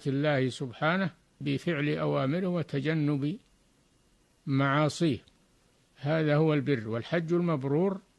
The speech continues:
ليس له جزاء إلا الجنة كما في الحديث، لكن المهم هنا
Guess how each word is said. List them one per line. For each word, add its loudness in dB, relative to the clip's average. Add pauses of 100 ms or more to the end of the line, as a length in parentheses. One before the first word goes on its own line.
(340)
ليس 4
له 4
جزاء 0
إلا 0
الجنة 0 (920)
كما 2
في 0
الحديث، 0 (880)
لكن 2
المهم 0
هنا 0